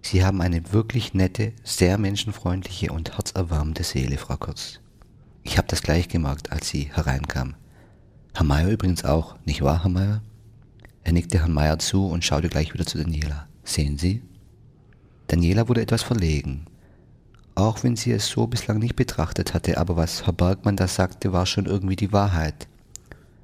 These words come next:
Sie war ja eigentlich wirklich sehr mon-, menschenfreundlich und warmherzig. Jedenfalls gewesen. Früher irgendwann. Bevor sie sich aufgegeben und sich dieses dicke Fell angeschafft hatte,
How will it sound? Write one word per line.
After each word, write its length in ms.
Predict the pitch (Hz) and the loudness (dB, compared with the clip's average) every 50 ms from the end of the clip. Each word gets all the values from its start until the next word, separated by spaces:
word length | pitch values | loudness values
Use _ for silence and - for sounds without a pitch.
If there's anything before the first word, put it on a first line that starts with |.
| _ _ _ | _ _ _
Sie 180 | - - 101 95 | -10 -6 2 4
war 120 | 92 92 | 4 4
ja 140 | 98 95 78 | 4 4 2
eigentlich 540 | 78 92 95 98 95 92 92 - - - - - - - - - - - | 2 2 2 0 0 -2 -4 -6 -10 -14 -16 -20 -20 -20 -20 -20 0 0
wirklich 300 | 113 117 - 127 - - | 0 2 2 0 -2 0
sehr 160 | - 85 82 | 0 2 2
mon-, 200 | 78 76 78 76 - - | 2 2 0 -2 -4 -2
menschenfreundlich 720 | - 92 92 78 - - 80 - - - 73 73 76 80 80 | 0 0 2 2 0 -2 -4 -2 -2 -2 -2 0 -2 -2 -2
und 140 | 80 80 | -2 -2
warmherzig. 720 | - 71 69 73 67 69 73 - - - 67 - - - - - - - - - - - _ - - | 0 0 0 0 0 -2 -2 -2 -4 -6 -6 -6 -6 -12 -16 -20 -20 -20 -20 -18 -20 -20 _ -20 -4
Jedenfalls 480 | - - 80 78 76 - 78 71 - - | 0 2 2 2 2 0 0 0 0 -2
gewesen. 540 | - 76 69 80 82 82 - - 69 65 - - - - _ - - - - _ | -2 0 2 2 2 2 0 -2 -6 -6 -10 -14 -20 -20 _ -20 -20 -20 -20 _
Früher 320 | - - - 107 104 98 | -16 0 2 4 4 4
irgendwann. 600 | 80 69 69 67 - 69 - - 65 65 67 76 - - - - - - - - | 2 -2 -4 -6 -8 -10 -8 -8 -8 -8 -8 -12 -14 -20 -20 -20 -20 -20 -6 -6
Bevor 280 | - - - - 85 | -4 0 2 2 2
sie 120 | 87 101 98 | 2 2 0
sich 220 | 98 110 104 - | 0 0 0 0
aufgegeben 760 | - 76 76 - - - 82 87 87 90 92 104 104 101 90 - | 0 0 0 0 -4 -4 0 2 2 2 2 0 0 -2 -2 -4
und 300 | - 92 90 87 85 - | -2 -2 -2 0 -2 -2
sich 480 | - - 90 85 87 - - - - - | -2 0 0 0 0 -4 -10 -14 -16 -4
dieses 540 | - 98 92 90 92 92 82 - - - - | -2 0 0 0 0 -2 -4 -4 -6 -2 0
dicke 240 | 107 104 - - | 0 0 0 -2
Fell 320 | 92 - - - 87 82 73 | -2 0 2 4 4 4 2
angeschafft 540 | 65 76 80 82 - - - 69 - - 78 | 0 -2 -2 -2 -2 -2 -2 -4 -4 -4 -4
hatte, 260 | 73 - - 69 | -4 -4 -6 -8